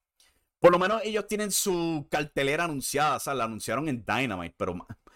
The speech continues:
maldita sea, tan buen preview que tenían para Dynamite. Y parece que el tipo se, se gastó completamente con ese preview. Era, era exageradamente largo. Pero pautado para esta noche en A E W Rampage, eh, lo tengo aquí escrito, se me escapó.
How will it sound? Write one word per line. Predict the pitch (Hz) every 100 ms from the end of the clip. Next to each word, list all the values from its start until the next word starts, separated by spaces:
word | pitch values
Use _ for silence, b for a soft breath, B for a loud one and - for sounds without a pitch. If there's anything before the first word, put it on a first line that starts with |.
| b _ _ _ _ _ _ -
maldita | 127 117 196
sea, | 185 170 160
tan | 143 135 123
buen | 151
preview | 151 185 196 202
que | 175 160
tenían | 160 170
para | 196 165 151
Dynamite. | 131 160 139 107 110 120
Y |
parece | 117 120 180
que | 147
el | 123
tipo | 123 160
se, | - 139 117
se | 165
gastó | 127 117 - 127
completamente | 156 151 160 156 139 117 143 - 104 - B B B
con | - 127
ese | 127 143
preview. | 117 113 107 92
Era, | 120 120
era | 110 127
exageradamente | 156 - 123 107 95 110 127 127 120 98
largo. | 87 87 69 - b b b b b _
Pero | 131 131 131
pautado | 135 131 139 165
para | 175 175
esta | 165
noche | 156 156 165 147 123
en | 127
A |
E | 131 139
W | 143 139
Rampage, | 127 127 123 - 104 107 131 -
eh, | 110 104 98
lo | 98
tengo | 98 110
aquí | 113
escrito, | 110 98 92 101 -
se | - 90
me |
escapó. | - 82 80 -